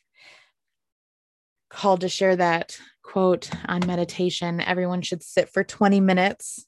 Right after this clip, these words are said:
unless you're really busy, unless you're really busy, and then you should sit for an hour." That's the kind of energy we're gonna need, especially as we move through this last bit of Aries season and into Taurus. The busier life gets,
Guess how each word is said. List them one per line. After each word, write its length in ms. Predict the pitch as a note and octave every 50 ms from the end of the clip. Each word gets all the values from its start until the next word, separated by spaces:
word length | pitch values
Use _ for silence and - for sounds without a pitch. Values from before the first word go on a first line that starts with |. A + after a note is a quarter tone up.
| _ _
unless 360 | - F#3 F3+ F3+ F3 - -
you're 100 | F#3+ F#3
really 240 | F#3 F#3 F#3 F#3+ F#3+
busy, 380 | F3 F3+ E3+ F3 F3 F#3 - _ F#3+ F#3 _ _
unless 360 | - F#3+ F#3+ F#3+ G3 F#3 -
you're 80 | - G3
really 280 | F#3 G#3 G#3 G#3 G#3 F#3+
busy, 420 | F3+ F3+ E3+ E3 F3 E3 F3+ G3+
and 100 | G3+ E3+
then 140 | E3+ F3 E3+
you 80 | E3+
should 220 | E3 - F3 F3 -
sit 160 | - - -
for 140 | - - -
an 140 | - - -
hour." 420 | - F#2+ E2+ D#2 D#2 C2+ D2 - - _ _ _ _ - - - - - _ _ _ _ -
That's 160 | F3+ D#3+ -
the 100 | - F3
kind 240 | - - F#3 F#3 F#3+
of 80 | F3+ -
energy 440 | - G3 G#3 G#3+ G#3 G3+ F#3 F#3 F3+
we're 120 | F3+ E3+
gonna 200 | F3+ E3+ E3+ F3
need, 200 | F3+ F#3 F#3 F3
especially 520 | E3+ D#3+ - - F3+ E3+ - - F#3+ F#3
as 120 | F3+ E3 F3
we 120 | F3+ F3+
move 220 | F3 F3+ F3+ E3+ -
through 140 | - F3+
this 220 | E3 F3 E3+ - -
last 300 | - E3+ E3 D#3+ - -
bit 80 | - F3
of 160 | F3 E3 -
Aries 380 | - F#3 F3+ F#3 G3 G#3 G#3 -
season 320 | - G3+ G3+ F3 F#3+ F#3+
and 140 | F3+ E3+ D#3+
into 240 | E3 E3+ E3+ E3 D#3+
Taurus. 580 | - - F#3 F3+ F#3 G3+ A3+ A3+ - - - _ _ _ - - - _ _ _ _ _ _ _ _ _ _
The 80 | F#3+
busier 440 | E3+ - F#3+ F#3 F3 F#3 F#3 F3+ F3+
life 300 | F#3+ F#3+ F3 F3 E3+ -
gets, 440 | - F#3+ F#3+ G3+ - - - - -